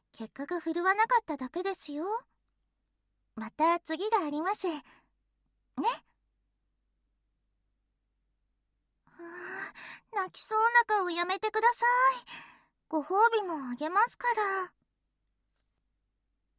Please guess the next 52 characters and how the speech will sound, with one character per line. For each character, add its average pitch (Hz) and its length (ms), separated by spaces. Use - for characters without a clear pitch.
ら。 214 240
当 262 80
た 294 60
り 349 140
前 415 300
じ 480 100
ゃ 508 60
な 453 320
い - 40
で - 20
す - 100
か。 - 100
先 233 280
輩 277 240
は 262 100
あ 202 40
ん 262 80
な 359 100
に 403 140
頑 415 220
張 466 100
っ - 20
た 453 140
ん 370 60
で 339 100
す - 100
か 320 120
ら。 320 100
ね？ 330 100
頑 240 280
張 302 140
り 302 120
ご 302 160
褒 330 300
美、 247 320
き - 120
ち 339 220
ん 392 100
と - 120
受 196 140
け 240 140
取 349 180
れ 415 120
る 453 140
権 339 240
利 302 100
が 262 100
あ 247 60
り 269 140
ま 339 160
す 320 140
よ。 277 120